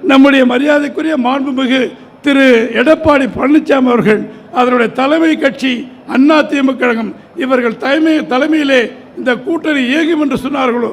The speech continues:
அது மிகச் சிறப்பாக இருக்கிறது. நேற்றைக்கு முன்தினம் அங்கே தூத்துக்குடிக்கு, நெல்லைக்கு வந்தார்களே, மாண்புமிகு திரு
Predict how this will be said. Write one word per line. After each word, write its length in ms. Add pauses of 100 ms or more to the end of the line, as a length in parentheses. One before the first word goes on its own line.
(340)
அது 180
மிகச் 380
சிறப்பாக 500
இருக்கிறது. 340 (400)
நேற்றைக்கு 480
முன்தினம் 500 (380)
அங்கே 220 (540)
தூத்துக்குடிக்கு, 640 (260)
நெல்லைக்கு 440
வந்தார்களே, 460 (460)
மாண்புமிகு 560 (100)
திரு 140